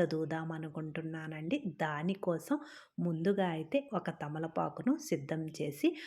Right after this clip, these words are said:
అమ్మవారి ముందు ఇలా తమలపాకును పెట్టి, లక్ష్మీ అష్టోత్తరం చదివినంతసేపు ఒక్కొక్క నామానికి ఒక్కొక్క పువ్వును పెట్టుకుంటూ వస్తున్నానండి.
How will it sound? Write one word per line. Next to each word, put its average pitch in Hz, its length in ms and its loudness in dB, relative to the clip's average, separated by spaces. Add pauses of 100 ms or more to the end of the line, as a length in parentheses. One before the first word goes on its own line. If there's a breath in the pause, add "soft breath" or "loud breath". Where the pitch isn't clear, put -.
(180 loud breath)
అమ్మవారి 165 640 2
ముందు 156 540 2
ఇలా 160 260 4
తమలపాకును 151 800 -2
పెట్టి, 143 360 -2 (360 loud breath)
లక్ష్మీ 202 460 4
అష్టోత్తరం 180 640 -2
చదివినంతసేపు 180 1500 2
ఒక్కొక్క 208 520 2
నామానికి 160 880 0
ఒక్కొక్క 175 500 0
పువ్వును 175 480 0
పెట్టుకుంటూ 156 720 0
వస్తున్నానండి. 147 1000 0